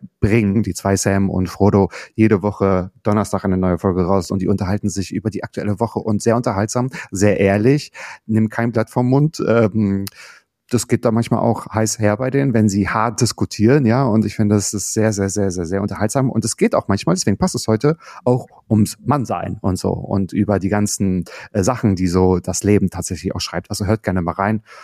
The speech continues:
und erzählt uns, wie ihr die Folge gefunden habt. Erzählt es Nico, erzählt es mir. Ich werde auch alles weiterleiten, auch wenn es keine Dating-Anfragen sind. Die muss ich ja nicht weiterleiten, denn, ähm, die leite ich dann, ach, ich habe noch ein paar andere Bekannte, die, die,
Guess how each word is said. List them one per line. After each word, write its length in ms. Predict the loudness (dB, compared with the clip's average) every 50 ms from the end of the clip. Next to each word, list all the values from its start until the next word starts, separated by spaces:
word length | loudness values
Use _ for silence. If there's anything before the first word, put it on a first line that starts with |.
| -20 -20 -20 _ _ _ _
und 580 | -4 -2 -2 -2 -2 -4 -6 -8 -10 -10 -12 -14 _ _ _ _ _ _ _ _ _ _ _ _
erzählt 420 | -18 -12 -6 -2 0 0 0 -2
uns, 360 | -2 -4 -4 -4 -6 -8 -6
wie 120 | -6 -4 -2
ihr 120 | -2 -4
die 120 | -4 -4 -6
Folge 340 | -4 -2 -2 0 -2 -2
gefunden 480 | -4 -6 -4 -2 -2 -2 -2 -4 -8 -8
habt. 260 | -8 -8 -10 _ -12
Erzählt 300 | -12 -8 -6 -6 -6 -6
es 100 | -2 2
Nico, 380 | 2 2 4 2 2 0 0 -2 -4
erzählt 360 | -6 -8 -8 -10 -12 -12 -12
es 160 | -12 -6 0
mir. 380 | 4 4 4 4 4 0 -2 -4
Ich 160 | -8 -6 -4
werde 260 | -4 -4 -2 -2 -2
auch 300 | 0 0 0 0 -2 -8 -16 -20 -20 -20 -20 _ _
alles 440 | -2 -2 0 0 -2 -2 -4 -2 -2
weiterleiten, 600 | -2 0 0 0 0 0 0 0 0 0 -2 -2
auch 180 | -2 -2 -2 -2
wenn 100 | -2 -2
es 140 | -2 -4 -4
keine 260 | -6 -4 -4 -4 -4
Dating-Anfragen 800 | -4 -4 -4 -2 -2 -2 -2 -4 -4 -2 -4 -2 0 0 2 4
sind. 240 | 4 4 2 2 -4 -10 -16 -16 -6 0 2
Die 40 | 4
muss 160 | 4 4 2 2
ich 40 |
ja 120 | 2 4 4
nicht 160 | 2 2 2
weiterleiten, 640 | 0 0 0 0 2 0 0 2 2 2 2 2 4
denn, 240 | 4 4 4 4 4
ähm, 220 | 2 2 2 2
die 100 | 0 0
leite 240 | 0 0 0 0 -2
ich 80 | -2
dann, 240 | 0 0 0 0 0
ach, 100 | -4 -6
ich 80 | -6 -8
habe 100 | -6 -2 -2
noch 180 | -2 -2 -4
ein 80 | -6 -6
paar 140 | -4 -2 -2
andere 180 | -2 -2 -4
Bekannte, 380 | -4 -4 -4 -4 -4 -2 -4 -6
die, 80 | -6 -4 -6 -6 -6
die, 100 | -8